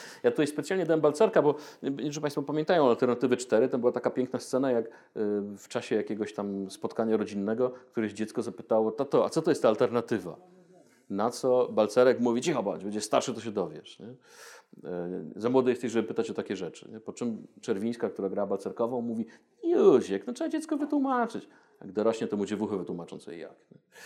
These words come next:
Więc to rzeczywiście można iść w taką stronę, tylko wtedy powodujemy, że dzieci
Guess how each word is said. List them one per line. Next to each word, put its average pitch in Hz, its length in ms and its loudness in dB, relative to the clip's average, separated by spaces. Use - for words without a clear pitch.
Więc 131 160 -4
to 170 180 4
rzeczywiście 175 420 0
można 233 320 4
iść 143 120 -2
w - 20 -18
taką 151 220 0
stronę, 113 380 2
tylko 196 200 0
wtedy 233 320 2
powodujemy, 175 640 2
że 208 120 -6
dzieci 196 540 -4